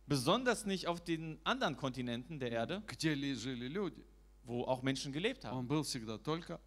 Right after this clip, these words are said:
Speaker 2: в одном месте.
Speaker 1: Er konnte immer nur an einem Ort gleichzeitig sein.
Speaker 2: И вот наш Господь Иисус
Speaker 1: Und so unser Herr Jesus
Speaker 2: совершил подвиг
Speaker 1: hat etwas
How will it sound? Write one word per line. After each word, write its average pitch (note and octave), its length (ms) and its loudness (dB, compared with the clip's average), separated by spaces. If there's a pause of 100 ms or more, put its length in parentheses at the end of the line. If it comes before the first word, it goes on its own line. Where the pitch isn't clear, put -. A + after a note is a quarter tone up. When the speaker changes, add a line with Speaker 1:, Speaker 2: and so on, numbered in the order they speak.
Speaker 2:
в G#2 40 -8
одном G#2+ 400 -4 (160)
месте. G2 360 -8
Speaker 1:
Er - 40 -6
konnte D#3 220 -4
immer G#3+ 240 -2
nur F#3+ 200 -4
an B2+ 160 -4
einem E3 380 -2
Ort C3+ 240 0
gleichzeitig C3 480 -4
sein. - 160 -14 (640)
Speaker 2:
И D#3+ 80 6
вот G#3 380 2
наш F3+ 300 -2
Господь F3 500 0
Иисус D#3+ 600 -6 (260)
Speaker 1:
Und G#3 220 4
so G#3 220 6
unser F#3+ 380 4
Herr D#3 200 2
Jesus B2+ 440 -2 (180)
Speaker 2:
совершил C#3 600 0 (160)
подвиг C#3 580 2 (560)
Speaker 1:
hat C3+ 220 -2
etwas C#3+ 440 -4